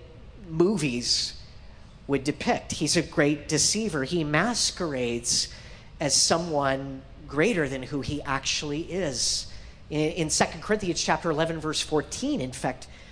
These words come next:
in fact, Paul tells us, "For Satan himself transforms himself into an angel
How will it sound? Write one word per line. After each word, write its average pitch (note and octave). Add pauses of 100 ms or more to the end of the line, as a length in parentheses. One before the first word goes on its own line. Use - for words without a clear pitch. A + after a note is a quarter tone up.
(240)
in D#3
fact, E3
Paul G3
tells E3
us, E3+
"For -
Satan A#3 (380)
himself F3
transforms A#3
himself C#3
into D3+
an C3 (100)
angel C#3+